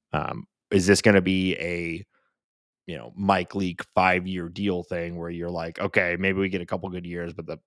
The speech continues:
back end of it is rough," or, or whatnot? But surprisingly, like, I, I, there were, there was a lot of teams that need pitching. So I, I kind of ex-,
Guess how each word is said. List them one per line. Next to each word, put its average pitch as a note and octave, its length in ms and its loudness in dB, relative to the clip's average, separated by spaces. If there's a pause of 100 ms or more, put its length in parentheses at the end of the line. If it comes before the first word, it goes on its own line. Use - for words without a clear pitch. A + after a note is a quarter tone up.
back E2 280 -4
end F#2 120 -2
of E2 100 -2
it E2 120 -2
is E2 180 -6
rough," F#2 460 6
or, E2 260 -6 (320)
or G2 140 6
whatnot? F2 540 0
But F2+ 180 -2 (920)
surprisingly, B2+ 720 6
like, F#2+ 200 2
I, A2+ 140 6 (140)
I, A#2 200 -2
there B2+ 140 4
were, C#3 340 6
there C3 160 4
was B2 140 4
a A#2+ 40 6
lot A2+ 340 6
of B2+ 80 2
teams A#2 240 -2
that G2+ 120 0
need G2 180 -4
pitching. E2 340 2
So G2 120 0
I, G2 220 6
I G2+ 120 4
kind A#2 200 6
of G#2+ 140 6
ex-, G2 140 -4